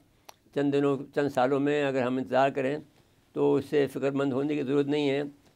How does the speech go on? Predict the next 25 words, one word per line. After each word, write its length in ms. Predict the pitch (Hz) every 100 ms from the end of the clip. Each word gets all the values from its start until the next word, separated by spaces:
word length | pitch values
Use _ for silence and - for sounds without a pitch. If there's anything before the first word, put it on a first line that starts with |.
| _ -
बल्कि 180 | 131
ये 160 | 143 139
रोशनी 400 | 143 147 151 156
की 100 | 151
किरण 360 | 147 151 156 143
जो 100 | 135
आपको 320 | 131 131 143
नज़र 260 | 131 135
आई 160 | 135 135
है, 260 | 131 131 131 _ _ _ _ _ 143
इसके 260 | 143 151
ऊपर 200 | 135 135
अल्लाह 260 | 131 135 131
का 100 | 131
शुक्र 220 | 143 135
अदा 220 | 131 131
करते 280 | 127 117 135
हुए 280 | 123 123 143 - _ _ 123
हम 120 | 127
अपने 200 | 127 131
प्रोग्राम 340 | 120 123 127
को 180 | 127 123
इख्तिताम 380 | - 113 123 139
करते 280 | 135 - 143
हैं। 320 | 151 165